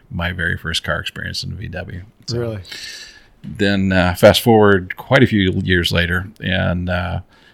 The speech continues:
Speaker 1: my brother had, uh, when his kid became fifteen, they went looking for a father-son project.
Speaker 2: Mm-hmm.
Speaker 1: And because the nine fourteens were considered a Volkswagen and not a Porsche for insurance,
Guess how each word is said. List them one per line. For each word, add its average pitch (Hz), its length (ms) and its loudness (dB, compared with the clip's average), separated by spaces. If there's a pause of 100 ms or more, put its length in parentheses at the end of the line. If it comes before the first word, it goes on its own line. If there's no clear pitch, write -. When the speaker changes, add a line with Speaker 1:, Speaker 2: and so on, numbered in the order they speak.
(120)
Speaker 1:
my 92 100 0
brother 92 360 6
had, 87 420 4
uh, 82 320 -2 (1400)
when 95 360 -2
his 104 200 0
kid 104 200 4
became 90 280 -2
fifteen, 90 520 -4 (360)
they 113 80 2
went 113 200 2
looking 104 220 0
for 95 180 0
a 87 60 0
father-son 87 500 0
project. - 400 -8 (140)
Speaker 2:
Mm-hmm. 101 220 -16 (200)
Speaker 1:
And 90 600 2
because 98 480 2
the - 100 -4
nine 92 220 0
fourteens 95 680 -2
were 87 420 -6
considered 87 420 -4
a - 20 -4
Volkswagen 87 680 0
and 87 120 -4
not 87 160 -6
a - 20 -10
Porsche - 380 -2
for 82 120 -8
insurance, 98 600 -2